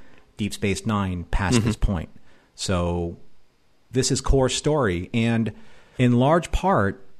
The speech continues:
Speaker 1: the success of this entire episode hinges solely on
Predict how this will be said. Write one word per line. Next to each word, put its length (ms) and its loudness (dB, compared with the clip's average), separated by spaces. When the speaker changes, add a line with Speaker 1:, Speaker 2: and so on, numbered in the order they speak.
Speaker 1:
the 80 -2
success 540 2
of 100 -2
this 140 -2
entire 400 2
episode 560 0
hinges 600 0
solely 520 2
on 560 0